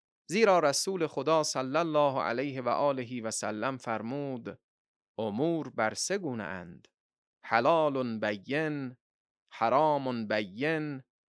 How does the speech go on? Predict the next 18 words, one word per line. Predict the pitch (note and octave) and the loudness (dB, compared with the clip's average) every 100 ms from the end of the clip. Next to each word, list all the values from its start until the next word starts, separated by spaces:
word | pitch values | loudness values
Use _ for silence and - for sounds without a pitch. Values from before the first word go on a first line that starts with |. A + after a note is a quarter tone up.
| _ | _
و | A2 G2+ | -4 -2
شبهاتٌ. | - G#2 G2 F#2+ F#2 E3+ D3+ - A2 D#2 G#1 - _ _ _ _ _ _ _ - | -2 -4 0 0 4 4 4 0 -10 -12 -14 -20 _ _ _ _ _ _ _ 0
و | A#2+ | 0
کسی | - G#3 - D3+ | 2 0 0 -4
که | - | -2
به | C3 B2 | -2 -2
شبهات | - B2+ C3+ D#3 G#3+ F3+ - | -2 0 0 4 4 4 0
عمل | B2+ A2+ G#2 | -2 0 -2
کند، | F#2+ A2+ A2+ C#3+ C3+ A#2 G2+ _ _ _ - | -4 -4 0 0 0 -2 -8 _ _ _ 0
من | B2+ B2+ | 2 2
حیث | B2 G#3+ G3 - | 0 -2 -2 -2
لا | C3 A#2 G#2 | 0 2 2
یعلم، | G#2 G#2 G#2 B2+ D#3 D3 B2+ - _ _ _ | 0 -4 0 2 2 0 -4 -10 _ _ _
داخل | A#2 G#2+ G#2 - F#3 D#3 | 0 2 2 0 -2 0
در | A#2+ A2 | -2 -2
هلکه | - G#2 G2 F#2+ - | -2 -2 -2 -4 -8
خواهد | A2 C#3 G#2 G2 | -2 0 0 -4
شد.» | - - F2 C2+ | -8 -8 -8 -10